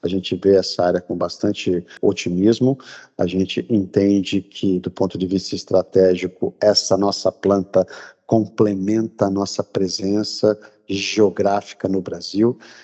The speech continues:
e nos traz aqui uma vantagem competitiva importante pra continuar atendendo os agricultores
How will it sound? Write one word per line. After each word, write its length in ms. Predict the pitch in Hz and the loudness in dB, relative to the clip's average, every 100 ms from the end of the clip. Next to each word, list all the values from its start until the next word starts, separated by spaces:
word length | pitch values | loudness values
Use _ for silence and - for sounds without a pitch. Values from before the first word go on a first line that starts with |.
| _ - | _ -2
e 420 | 101 101 95 90 - | 2 4 2 -2 -4
nos 280 | 101 95 - | -4 -4 -4
traz 340 | - 95 90 | 0 2 2
aqui 240 | 90 - 98 | -2 -4 -2
uma 120 | 95 | 0
vantagem 520 | 92 92 - 95 98 | 0 0 2 2 0
competitiva 920 | 92 117 113 107 - 92 - 98 101 117 | -2 -4 0 0 -2 -10 -2 0 2 0
importante 600 | 135 170 - 151 - - - _ _ - | 2 -2 0 -2 -2 -18 -20 _ _ -2
pra 120 | 180 | -2
continuar 500 | 180 180 - 180 170 | 2 -2 0 0 0
atendendo 460 | 165 156 127 127 127 | 2 2 4 4 2
os 120 | 127 | -2
agricultores 920 | 123 120 - 104 - 110 117 123 - | -2 -2 -2 -6 0 2 4 2 -4